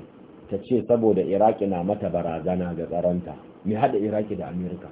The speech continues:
Amerika tana can bayan duniya, sai ta kawo hari Afghanistan, ta ce Afghanistan na mata barazana ga tsaronta. Ai abin da ake nufi shine idan ka kasa, to dole sai ka tsare. Idan ka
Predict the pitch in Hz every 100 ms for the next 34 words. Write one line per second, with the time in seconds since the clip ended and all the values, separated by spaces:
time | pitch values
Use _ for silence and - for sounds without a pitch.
0 | - - - - - - - 107 120 156
1 | 165 - 147 135 - 151 156 151 147 151
2 | 147 156 151 101 - - - - - 135
3 | 127 120 120 127 127 127 131 113 92 -
4 | 90 95 95 92 - 120 85 73 - -
5 | 98 - - 107 90 101 101 98 - 123
6 | 101 87 104 117 90 87 85 95 104 101
7 | 92 82 82 90 85 76 - - - -
8 | - - - - - 202 220 151 170 165
9 | - 156 143 127 143 123 - 135 139 113
10 | 104 101 143 143 143 147 143 98 80 -
11 | - - 101 120 117 - 90 87 85 82
12 | 76 71 - - - - - - - -
13 | - - - - - - - - - 123
14 | 143 165